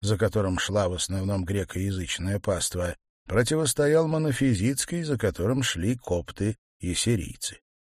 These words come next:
Попытка императора Ираклия разрешить конфликт, провозгласив учение о моноэнергизме,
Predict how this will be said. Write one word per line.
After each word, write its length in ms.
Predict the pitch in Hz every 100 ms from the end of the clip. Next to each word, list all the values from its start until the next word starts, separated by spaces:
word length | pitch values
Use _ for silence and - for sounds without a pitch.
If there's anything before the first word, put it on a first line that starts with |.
| _ _ _
Попытка 520 | 107 143 190 - 165
императора 580 | 147 151 160 139 147 143
Ираклия 500 | 143 151 127 127 127
разрешить 640 | 131 123 139 123 110 85 -
конфликт, 600 | 82 78 139 143 - - _ -
провозгласив 760 | 104 95 87 98 - 110 -
учение 480 | 98 - 110 98 98
о 60 | 95
моноэнергизме, 1400 | 101 101 92 87 87 85 71 71 135 127 87 78 60